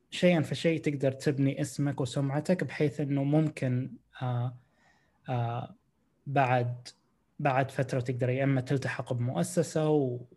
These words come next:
وتبني أكبر، أو إنك تستقل وتستمر بشكل مستقل وتوصل لمكان إنه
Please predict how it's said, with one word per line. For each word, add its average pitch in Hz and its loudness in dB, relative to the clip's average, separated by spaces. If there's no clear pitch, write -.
وتبني 131 0
أكبر، 202 0
أو 208 6
إنك 180 4
تستقل 156 0
وتستمر 139 0
بشكل 127 -4
مستقل 135 -2
وتوصل 156 2
لمكان 143 0
إنه 131 -2